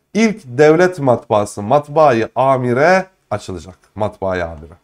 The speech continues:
Batı tarzında Levent ve Selimiye kışlalarının oluşturulduğunu görüyoruz.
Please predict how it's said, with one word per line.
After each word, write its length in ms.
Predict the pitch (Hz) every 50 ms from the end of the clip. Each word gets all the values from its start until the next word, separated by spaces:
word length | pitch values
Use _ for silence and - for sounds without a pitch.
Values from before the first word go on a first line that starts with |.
| _ _ _ _ _ _ _ _ _ _ _ _ _ _ _ _ _ _ _ _ _ _ _ _ _ _ _ _ _ -
Batı 240 | 160 170 208 220 -
tarzında 480 | 202 180 165 156 147 147 151 143 143
Levent 540 | 147 156 156 143 143 139 143 147 147 147 -
ve 100 | 151 147
Selimiye 580 | 143 - - 135 135 147 147 139 131 120 104 101
kışlalarının 580 | - 113 - - 107 104 101 101 101 104 117
oluşturulduğunu 800 | 123 123 123 127 123 - - 131 131 131 123 123 131 127 131 127
görüyoruz. 640 | 131 131 127 131 131 131 127 131 131 131 - _